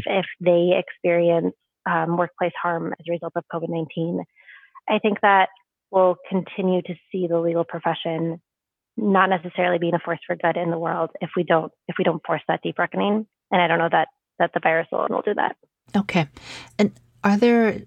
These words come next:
Speaker 2: some things you don't miss about
Speaker 1: <laughs>
Speaker 2: life before covid nineteen?
Speaker 1: Um, dress pants.
Speaker 2: Mm.
Speaker 1: I definitely don't miss. I love wearing jeans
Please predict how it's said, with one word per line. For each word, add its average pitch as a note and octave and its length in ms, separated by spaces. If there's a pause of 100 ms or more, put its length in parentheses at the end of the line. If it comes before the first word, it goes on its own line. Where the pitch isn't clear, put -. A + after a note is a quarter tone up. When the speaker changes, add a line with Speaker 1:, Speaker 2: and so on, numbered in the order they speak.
(120)
Speaker 2:
some G3+ 280
things F#3 380
you F#3 120
don't F#3+ 280
miss - 540 (520)
about C#3 400
Speaker 1:
<laughs> F#3+ 80
Speaker 2:
life C#3+ 240
before - 320
covid C#3+ 340
nineteen? B2+ 440 (580)
Speaker 1:
Um, G3 520
dress F3+ 260
pants. D4 300 (600)
Speaker 2:
Mm. E3 240
Speaker 1:
I - 20
definitely G3 420
don't G3 220
miss. F#3 200 (120)
I F3 480 (280)
love F3+ 580
wearing F#3+ 400
jeans G#3 520